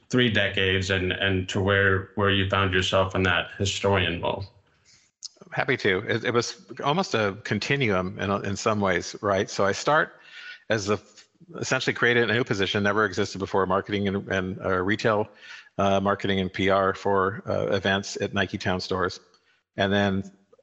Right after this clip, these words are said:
Speaker 2: the two stores became three with Atlanta, and then four with Orange County, and then I think fifth was Seattle.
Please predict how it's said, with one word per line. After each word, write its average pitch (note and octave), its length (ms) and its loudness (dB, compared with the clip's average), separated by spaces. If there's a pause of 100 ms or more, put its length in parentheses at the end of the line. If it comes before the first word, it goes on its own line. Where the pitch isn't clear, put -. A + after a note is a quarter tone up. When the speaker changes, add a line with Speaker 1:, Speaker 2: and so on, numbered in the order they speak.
Speaker 2:
the A2+ 140 -2
two A#2+ 240 0
stores A2 300 2
became A2 260 0
three F#2+ 400 2
with G2+ 100 0
Atlanta, F#2+ 480 0
and G2+ 100 -4
then G2+ 120 0
four G2 320 2
with G2+ 160 -2
Orange G2 240 0
County, G2 380 0
and F#2+ 100 -2
then F#2+ 80 -2
I F#2+ 80 0
think F#2+ 160 -8
fifth - 420 -4
was G2 160 -2
Seattle. F2+ 540 2